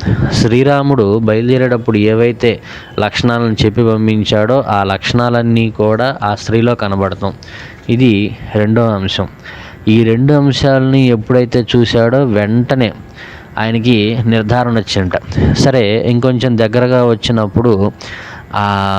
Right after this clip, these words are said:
ఒంటి మీద ఒక్క నగ అయితే కూడా లేదు, కానీ ఆ నగకి సరిపడే గుర్తులన్నీ కూడా ఆవిడ దేహం మీద కనబడుతున్నాయి. హనుమంతుడికి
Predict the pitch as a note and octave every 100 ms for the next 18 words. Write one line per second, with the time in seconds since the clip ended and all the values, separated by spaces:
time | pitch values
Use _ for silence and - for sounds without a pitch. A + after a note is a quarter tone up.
0 | F#2+ F#2+ G#2+ A2+ D3 D3 C#3+ C3 B2 G#2+
1 | - - B2+ B2 C3 A#2 B2+ A#2+ A#2+ A#2
2 | G#2+ G#2 G#2+ G#2+ C#3 E3 - - - -
3 | - G2 G2+ G2+ G2+ A2 C#3 C#3+ - B2
4 | B2 A#2+ A2 A2+ A2 B2 B2 A#2+ A#2+ A2+
5 | A2+ A2 B2+ G#2+ A2 F2 G#2+ G2+ G2+ A2
6 | G#2+ B2 B2 A#2+ G#2+ G#2 G#2+ G2+ F#2 F#2
7 | F2+ - - - G#2+ C3+ C#3 C#3 C#3 C3+